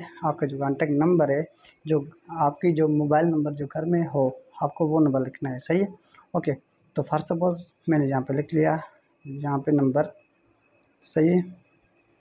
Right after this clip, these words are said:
ओके, लेकिन आपको मैं ये बता दूं कि आपको यहाँ पे वो नंबर लिखना है जो alternate ना हो। Alternate का मतलब ये होता है कि आप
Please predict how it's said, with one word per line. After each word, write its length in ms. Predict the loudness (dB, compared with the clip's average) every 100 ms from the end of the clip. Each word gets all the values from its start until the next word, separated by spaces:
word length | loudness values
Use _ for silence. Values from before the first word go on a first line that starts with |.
| _ _ _ _ _ _ _ _ _ _ -20 -16 -6
ओके, 120 | -4 -4 -8 -20 -20 -2 2
लेकिन 280 | 4 2 2
आपको 240 | 2 2
मैं 120 | 4
ये 220 | 4 4 2
बता 340 | 0 2 2
दूं 220 | 4 2 2
कि 220 | 2 2
आपको 440 | 2 0 2 2
यहाँ 260 | 4 2 2
पे 120 | 2
वो 200 | 2 4 4
नंबर 240 | 4 0
लिखना 340 | -4 -2 0
है 140 | 0 0
जो 140 | -2 -2
alternate 680 | 0 0 2 4 4 2 0
ना 140 | -2
हो। 420 | 0 -2 -4 -6 -4
Alternate 520 | -4 0 2 2 0 -2
का 140 | -8
मतलब 320 | -6 -4 -4
ये 160 | -2 0
होता 260 | -2 -4 -6
है 160 | -4 -4
कि 340 | -2 0 0
आप 200 | -2 -4